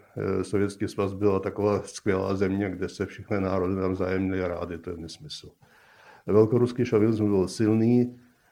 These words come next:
projevoval se vůči ostatním národnostem, ale vůči, vůči Ukrajincům trošku zvláštně, protože, eh, samozřejmě vůči Kazachům se to tak neprojevovalo, protože Kazaši nejsou Slované a Ukrajinci to byli naši mladší bratři,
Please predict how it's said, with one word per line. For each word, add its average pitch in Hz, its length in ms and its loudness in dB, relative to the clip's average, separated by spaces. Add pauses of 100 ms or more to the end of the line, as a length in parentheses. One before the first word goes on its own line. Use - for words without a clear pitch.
(160)
projevoval 117 420 6
se 120 160 2
vůči 123 340 0
ostatním 107 600 0
národnostem, 98 640 0
ale 101 160 4
vůči, 117 300 -2
vůči 123 240 0
Ukrajincům 127 540 2
trošku 127 360 2
zvláštně, 101 640 0
protože, 104 540 -2
eh, 87 920 -10
samozřejmě 113 460 4
vůči 113 280 -2
Kazachům 98 600 -2
se 104 120 0
to 98 120 -8
tak 101 160 -4
neprojevovalo, 95 760 -2
protože - 200 -10 (360)
Kazaši 107 460 2 (100)
nejsou 90 380 -4
Slované 143 600 4 (1120)
a - 220 -4
Ukrajinci 190 580 10
to 131 220 6
byli 139 240 10
naši 127 300 4
mladší 110 380 4
bratři, 120 520 4